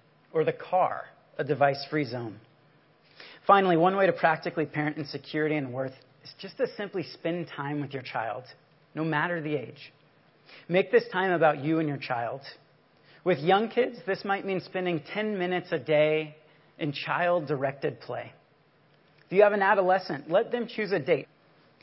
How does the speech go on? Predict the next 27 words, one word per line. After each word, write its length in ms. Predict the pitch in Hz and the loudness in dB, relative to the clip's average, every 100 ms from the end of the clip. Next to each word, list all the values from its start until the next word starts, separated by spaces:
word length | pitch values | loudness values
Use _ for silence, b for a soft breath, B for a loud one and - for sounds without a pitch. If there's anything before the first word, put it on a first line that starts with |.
| b b b b - | b b b b 4
I 60 | |
would 100 | 214 | 4
encourage 420 | 254 - 202 214 180 | 4 0 2 2 2
you 120 | 180 | -2
to 140 | - | -2
demonstrate 560 | 147 165 185 175 180 175 | -2 -2 -2 -4 -4 -2
that 160 | 160 - | -4 -2
this 180 | 160 | -4
time 260 | - 143 160 | -2 -4 -2
is 120 | 147 | -2
about 420 | 139 107 123 165 | -4 -4 -4 -4
your 140 | 165 160 | -4 -8
child, 500 | 160 175 92 104 107 - - _ _ _ _ _ _ _ | -2 -2 0 -2 -6 -14 -20 _ _ _ _ _ _ _
to 80 | 165 | -2
leave 220 | 147 165 | 0 0
your 120 | 190 | -2
cell 220 | 202 170 165 | 0 4 4
phone 240 | 185 185 | 2 -6
at 80 | 185 | -4
home 360 | 147 139 151 165 _ | -4 -6 -8 -14 _
or 120 | 143 | -6
in 60 | 139 | -6
a 60 | |
different 360 | 127 147 143 - | -2 -4 -4 -8
room, 260 | 135 123 139 _ _ - | -10 -10 -16 _ _ -6
and 140 | 180 | -4
commit 520 | 143 170 165 208 - | -2 -4 -4 -6 -8